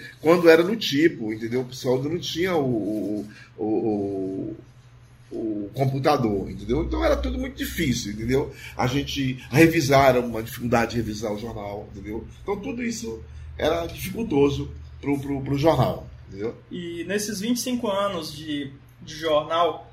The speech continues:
Speaker 2: qual foi a notícia que você deu que mais te marcou?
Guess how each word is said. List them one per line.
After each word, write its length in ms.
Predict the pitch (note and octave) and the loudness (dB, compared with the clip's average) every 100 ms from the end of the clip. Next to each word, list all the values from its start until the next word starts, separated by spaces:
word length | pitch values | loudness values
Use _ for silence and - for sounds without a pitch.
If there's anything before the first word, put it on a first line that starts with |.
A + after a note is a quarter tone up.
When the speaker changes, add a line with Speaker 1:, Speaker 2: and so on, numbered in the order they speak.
| - | -12
Speaker 2:
qual 240 | - A#3+ A#3+ | 0 0 2
foi 140 | B3 | 2
a 80 | A#3+ | 4
notícia 560 | A#3+ A#3+ - G3+ G#3 F#3 | 2 -2 -6 -4 -6 -6
que 100 | F#3 | -10
você 380 | F3 E3+ F#3+ | -10 -6 -6
deu 380 | F3+ D3 E3+ F3 | -2 -2 -2 -4
que 120 | F3 | -6
mais 260 | E3 F3+ G#3 | 0 0 0
te 80 | G#3+ | -4
marcou? 580 | G3 F3+ - D#3+ C3+ | -4 -4 -4 -6 -6